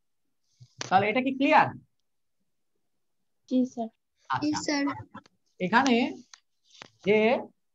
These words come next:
Speaker 1: গোলাটাকে নিক্ষেপ করা হয়েছে, এটা আবার কত দেয়া আছে? চৌষট্টি দশমিক পাঁচ তিন meter per second। আবার দশমিক পাঁচ তিন লাগালো কেন? এমনি সুন্দর একটা figure রাখলে ভালো হতো, তাই না স্যার? আচ্ছা, ঠিক আছে, সমস্যা নেই। চৌষট্টি দশমিক পাঁচ তিন লেখা আছে,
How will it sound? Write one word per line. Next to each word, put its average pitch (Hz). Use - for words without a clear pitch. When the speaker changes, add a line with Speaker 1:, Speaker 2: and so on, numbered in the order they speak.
Speaker 1:
গোলাটাকে 240
নিক্ষেপ 269
করা 254
হয়েছে, 254
এটা 185
আবার 233
কত 233
দেয়া 233
আছে? 202
চৌষট্টি 214
দশমিক 202
পাঁচ 190
তিন 208
meter 165
per 147
second। 135
আবার 160
দশমিক 175
পাঁচ 165
তিন 185
লাগালো 131
কেন? 113
এমনি 131
সুন্দর 160
একটা 147
figure 143
রাখলে 143
ভালো 117
হতো, 110
তাই 147
না 196
স্যার? 240
আচ্ছা, 185
ঠিক 185
আছে, 139
সমস্যা 139
নেই। 127
চৌষট্টি 175
দশমিক 196
পাঁচ 160
তিন 196
লেখা 180
আছে, 196